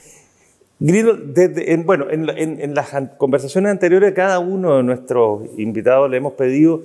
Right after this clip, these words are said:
partir por contar el golpe personal, cómo lo vivieron, cómo fue ese momento y, por supuesto, el contexto del, del, del tiempo que está.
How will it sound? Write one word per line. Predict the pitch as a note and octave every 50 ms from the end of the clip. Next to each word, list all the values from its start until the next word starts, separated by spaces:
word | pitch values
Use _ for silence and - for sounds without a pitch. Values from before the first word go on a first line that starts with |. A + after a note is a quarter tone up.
| - - - - _ _ _ _ _ _ _ _ _ _ _
partir | D#3+ D#3 D3 - - - F#3+ G3+ G#3 G#3 G3
por | - G3 F3 -
contar | - D3 C3+ B2 - - - D3+ D#3+ D#3+ E3+ - - _ _ _ -
el | C3 B2+ B2 A#2+
golpe | B2+ D3+ D#3+ D#3+ D#3 D#3+ D#3
personal, | A#2 C3 G#2+ - - C3+ A#2+ A#2+ A#2+ G#2 F2 E2+ E2+ - _ _
cómo | - C3 C3 C3 B2+
lo | B2 A2
vivieron, | F#2+ F#2+ F2+ F2+ A2+ B2 A2+ F#2 F#2 F2+ F2
cómo | - - G#2+ G#2 A2+ G2+
fue | - - A#2 A#2 C3+ - - -
ese | G#2+ - - A2
momento | G2+ G2+ F#2+ F#2+ G#2 A#2 C#3 C3+ - - E3 D#3+ - - - _ _ _ _ _ _
y, | G3+ G#3
por | E3 G#3 -
supuesto, | - F3+ C#3+ A#2+ E3 D#3+ E3 F3+
el | D3+ -
contexto | - A#2+ G2+ - C3+ B2 B2 - - - B2+ A2+ G#2+
del, | G#2 F2+ D#2+ D2+
del, | E2+ E2+ D#2+ - - E2+
del | E2 G2 E2+ -
tiempo | - G2+ G2+ G2+ - G2+
que | E2+
está. | E2+ - - - - -